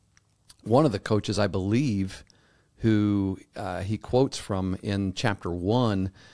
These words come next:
was an assistant coach in the N F L, and he got a call to be a head coach over top of someone that they felt like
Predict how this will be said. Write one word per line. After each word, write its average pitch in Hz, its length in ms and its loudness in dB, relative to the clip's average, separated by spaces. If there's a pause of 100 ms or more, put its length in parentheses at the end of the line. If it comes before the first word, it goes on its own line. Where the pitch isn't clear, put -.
(260)
was 101 640 2 (120)
an 95 220 -4
assistant - 580 -2
coach 113 360 2
in 107 260 0
the 98 220 -2
N 107 140 0
F 90 180 -4
L, 101 580 2
and 98 120 -4
he 98 100 0
got 101 180 0
a 95 60 -2
call 104 300 0
to 92 40 -4
be 92 400 -4
a 92 80 -8
head 98 320 -4
coach 92 480 -4
over 92 220 -4
top - 280 -4
of - 80 -10
someone 95 420 -2
that 87 100 -8
they 95 100 -8
felt - 240 -6
like 92 300 -6